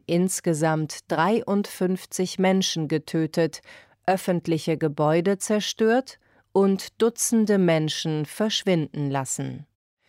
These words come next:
Wertvolle Benin-Bronzen zurück in Nigeria. Die deutsche Kulturstaatsministerin Claudia Roth hat die Rückgabe geraubter Kunstschätze an Nigeria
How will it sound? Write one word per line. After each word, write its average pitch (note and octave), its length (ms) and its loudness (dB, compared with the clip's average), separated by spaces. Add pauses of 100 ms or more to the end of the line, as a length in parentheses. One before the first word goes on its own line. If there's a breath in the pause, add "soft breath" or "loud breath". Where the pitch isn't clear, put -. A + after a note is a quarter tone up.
(880 soft breath)
Wertvolle G#3+ 880 2
Benin-Bronzen G3 1400 4
zurück E3+ 520 0
in E3+ 300 2
Nigeria. D#3+ 1040 0 (1040)
Die G3+ 260 0
deutsche G#3+ 560 2
Kulturstaatsministerin F#3 2000 0
Claudia D#3 580 0
Roth F3 420 2 (360 loud breath)
hat - 420 -4
die G3 140 2
Rückgabe E3+ 1000 0
geraubter D#3+ 880 0
Kunstschätze G3 1120 0
an D#3 240 0
Nigeria E3+ 880 0